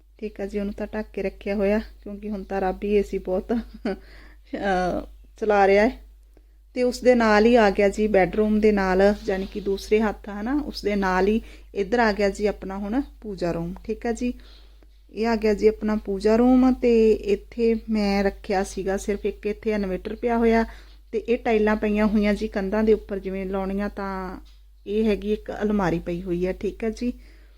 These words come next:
ਤੇ ਬਾਕੀ ਕੁਛ ਕੁ ਕੱਪੜੇ ਟੰਗੇ ਹੋਏ ਜੀ ਹੈਂਗਰ ਤੇ। ਉਸ ਤੋਂ ਬਾਅਦ ਉਸ ਦੇ ਨਾਲ ਹੀ ਆ ਗਿਆ ਜੀ ਇੱਧਰ ਆਪਣਾ ਸਟੋਰ ਰੂਮ ਕਹਿ ਲਓ, ਚਾਹੇ ਪੇਟੀਆਂ ਵਾਲਾ ਕਮਰਾ ਕਹਿ ਲਓ, ਹਨਾ। ਇੱਧਰ ਆਪਣੀ ਪੇਟੀ ਪਈ ਹੋਈ ਹੈ ਜੀ ਇੱਕ ਮੇਰੀ, ਤੇ ਕੂਲਰ ਆ, ਮੰਜੇ ਪਏ ਹੋਏ ਨੇ, ਤੇ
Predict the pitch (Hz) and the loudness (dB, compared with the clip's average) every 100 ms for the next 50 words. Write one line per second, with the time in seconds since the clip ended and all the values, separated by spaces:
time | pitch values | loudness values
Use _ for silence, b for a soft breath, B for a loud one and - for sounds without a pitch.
0 | b b _ _ 208 208 - 202 - - | b b _ _ -10 -10 -10 -16 -18 -16
1 | - 214 214 220 - 196 185 196 190 185 | -12 -12 -10 -10 -6 -4 -6 -6 -6 -4
2 | 196 175 185 202 175 165 170 - - - | 0 0 -2 -2 -2 -2 -4 -6 -8 -6
3 | - 247 233 214 226 233 - - - 214 | -4 -2 0 2 2 0 -6 -16 -10 -6
4 | 202 233 220 196 196 226 202 185 196 202 | 0 2 4 4 6 6 6 6 2 2
5 | 214 180 202 214 - 214 - 208 185 185 | 2 0 0 -2 -4 -6 -4 0 0 2
6 | 214 254 269 B B B _ _ 233 233 | 2 4 2 B B B _ _ -4 2
7 | 254 254 226 226 214 - 180 180 180 196 | 2 2 2 2 0 -2 -6 -6 -6 -8
8 | 185 185 180 180 190 214 226 302 311 B | -6 -6 -6 -6 -4 0 2 2 0 B
9 | B B - - 214 190 247 254 247 247 | B B -20 -16 -10 -6 -6 -4 -2 -2
10 | 220 233 226 233 240 233 233 240 233 233 | -2 -4 0 2 4 6 4 4 0 2
11 | 233 233 233 - 220 220 208 202 208 214 | 4 4 2 0 -6 -4 -4 0 2 2
12 | 220 214 185 196 196 208 202 208 208 214 | 4 2 2 0 0 0 0 0 2 2
13 | 220 214 - 202 190 | 2 -2 -10 -8 -8